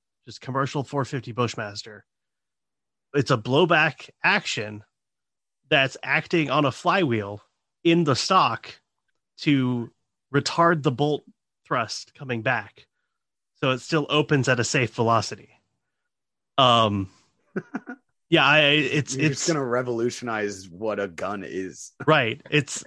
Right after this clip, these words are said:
Speaker 1: I don't think I've ever seen a flywheel in any firearm ever. <laughs> Um,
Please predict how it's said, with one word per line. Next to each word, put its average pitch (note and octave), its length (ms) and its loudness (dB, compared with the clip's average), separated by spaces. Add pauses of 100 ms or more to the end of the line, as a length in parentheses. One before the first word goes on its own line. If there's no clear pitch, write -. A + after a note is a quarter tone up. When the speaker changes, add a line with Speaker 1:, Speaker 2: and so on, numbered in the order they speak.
(120)
Speaker 1:
I C#3+ 100 2
don't D#3 320 2
think E3+ 420 2
I've C#3+ 160 4
ever D3 200 4
seen D3 500 2
a E3 60 4
flywheel E3 720 0
in C#3+ 260 -2
any C#3+ 260 0
firearm D3 800 0 (380)
ever. C3+ 400 -4 (640)
<laughs> - 380 2
Um, C3 440 4